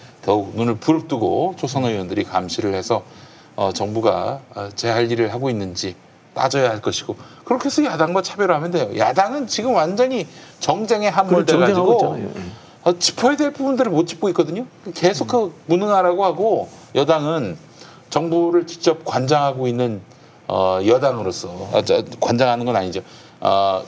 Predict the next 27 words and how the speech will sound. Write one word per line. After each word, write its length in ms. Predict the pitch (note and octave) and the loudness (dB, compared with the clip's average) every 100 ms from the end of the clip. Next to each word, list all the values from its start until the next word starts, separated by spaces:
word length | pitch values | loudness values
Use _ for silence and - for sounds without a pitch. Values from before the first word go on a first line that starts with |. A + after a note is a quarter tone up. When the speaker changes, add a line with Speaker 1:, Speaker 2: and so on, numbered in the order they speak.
| - | -2
Speaker 1:
감시하는 1040 | - D#3+ E3 D3+ - - E3+ E3+ B2+ E3 - | -2 0 0 0 -2 -6 -2 0 0 -6 -12
그, 260 | - B2+ A#2 | -2 0 2
또 160 | D3 C3 | 2 0
이제 260 | A#2+ A2 - - - | 2 0 -2 -20 -2
결국에는 460 | C#3+ C#3+ D#3+ D3 A#2 - - | 0 2 2 0 -6 -16 -12
정치적 400 | - D3+ - F#3 - - - - | -4 -2 0 0 -4 -20 -20 -6
책임을 360 | - - G3 F3 | -4 0 0 2
다 120 | D#3+ | 0
뒤집어 260 | - D#3+ D#3 | 0 0 0
쓸 140 | D3+ | -2
수밖에 320 | - D#3 - | -2 -2 0
없는 200 | C#3+ C#3 | -2 2
여당은, 400 | A#2+ A#2 D3+ G3 - - - - - - | 2 2 0 -2 -6 -20 -20 -20 -10 -2
어, 260 | G#2 G2 | 2 2
이 220 | G#2 G2+ G2+ | 0 -4 -6
정부의 640 | G#2 G#2+ G#2+ G#2 G#2 F#2+ | -6 -6 -2 0 0 0
이런 340 | F#2+ F#2 C#3 - | -2 -2 -6 -6
일거수일투족 840 | C3+ C3 B2 B2 B2 A#2+ - A2 - - - - - - | -2 0 0 0 -4 -6 -4 -4 -4 -20 -20 -20 -20 -2
행정행위에 600 | F3 F3 E3+ E3 E3+ D3+ | 0 2 2 2 0 0
대해서 640 | B2 G#2 F#2 F#2 F#2+ F3+ - - - | 0 0 -2 -4 -4 -6 -8 -20 -12
똑바로 420 | - - B2 F2+ - - - - | -6 0 0 0 -8 -20 -20 -12
제대로 420 | - A2+ A#2+ F#2 - - - | -4 0 2 0 -4 -16 -4
면밀하게 480 | A2 D3+ D3 C3+ A#2 | 0 2 2 0 -2
짚어낼 500 | - - A#2 G#2 F2+ | -6 0 0 0 -4
수 120 | - | -2
있어야 280 | F#2+ G2+ F#2 | -2 0 -2
한다. 280 | F2+ F#2+ | -2 -4